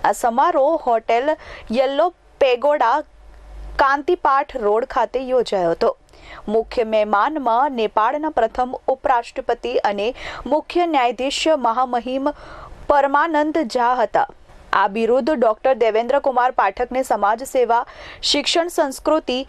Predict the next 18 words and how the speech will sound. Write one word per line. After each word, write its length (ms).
આધ્યાત્મિકતા 840
અને 220
માનવ 320
કલ્યાણ 500
માટે 320
આપવામાં 500
આવ્યું 300
હતું. 160
આ 80
કાર્યક્રમમાં 840
પીઠાધીશ્વર 800
શ્રી 400
પિતાંબરેશ્વર 1040
સરકાર 420
ધામ 340
શ્રી 400
શિવમજી 800
મહારાજ 600